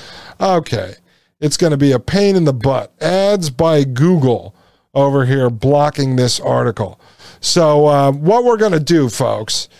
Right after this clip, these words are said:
is I'm gonna skip ahead here, 'cause this was quite important, but because there's so many ads overlaying on this page, I can't really show you this article. So what I'm gonna do, ladies and gentlemen, I don't really do this stuff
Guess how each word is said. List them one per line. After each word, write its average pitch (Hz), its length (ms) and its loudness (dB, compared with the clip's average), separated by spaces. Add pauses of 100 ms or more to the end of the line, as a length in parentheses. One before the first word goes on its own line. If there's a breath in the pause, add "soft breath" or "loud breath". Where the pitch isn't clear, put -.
(340 loud breath)
is 139 140 0
I'm 185 140 2
gonna 175 160 2
skip - 380 -2
ahead 151 380 0
here, 110 380 -2 (380 loud breath)
'cause 160 160 -4
this 208 260 -2
was 226 280 2
quite 196 400 -2
important, 175 640 -2
but 143 160 -2
because 147 280 -2
there's 139 180 -2
so 196 180 2
many 180 240 0
ads 123 720 -4 (520 loud breath)
overlaying 160 760 2
on 139 260 0
this 123 240 0
page, 113 760 -4 (500 loud breath)
I 135 140 -2
can't 185 500 -2
really 151 440 2
show 196 420 0
you 110 380 -2 (440 soft breath)
this 143 220 0
article. 135 480 0
So - 180 0
what 175 300 2
I'm 196 220 2
gonna 160 240 2
do, 131 520 0
ladies 120 400 0
and 113 100 -2
gentlemen, 139 340 0
I 208 120 2
don't 262 140 2
really 247 180 4
do 208 160 0
this 180 180 2
stuff 165 300 0